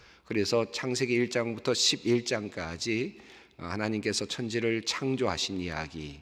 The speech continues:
또 그리고 인간 아담과 하와를 창조하신 이야기가 소개되었고,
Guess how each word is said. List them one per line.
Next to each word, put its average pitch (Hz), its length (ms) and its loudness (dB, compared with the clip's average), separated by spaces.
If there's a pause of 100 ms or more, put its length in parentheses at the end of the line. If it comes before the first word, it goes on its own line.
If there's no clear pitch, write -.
(420)
또 104 120 0
그리고 107 520 0 (300)
인간 110 520 4
아담과 107 460 2
하와를 123 460 2
창조하신 123 580 -2
이야기가 87 540 -2
소개되었고, 95 880 -4